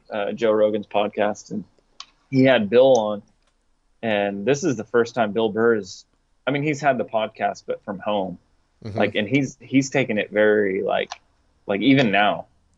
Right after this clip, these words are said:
Speaker 1: he's like, "Well, you know, whatever, just wait it out, see what happens," and all that.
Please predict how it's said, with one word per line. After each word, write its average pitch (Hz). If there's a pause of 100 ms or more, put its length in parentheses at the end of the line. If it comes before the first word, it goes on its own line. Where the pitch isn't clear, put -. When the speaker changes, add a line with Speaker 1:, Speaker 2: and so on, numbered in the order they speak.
(200)
Speaker 1:
he's 110
like, 98
"Well, 110 (460)
you -
know, 92
whatever, 104 (180)
just -
wait 104
it 101
out, 101
see 107
what -
happens," 110
and 107
all 107
that. 104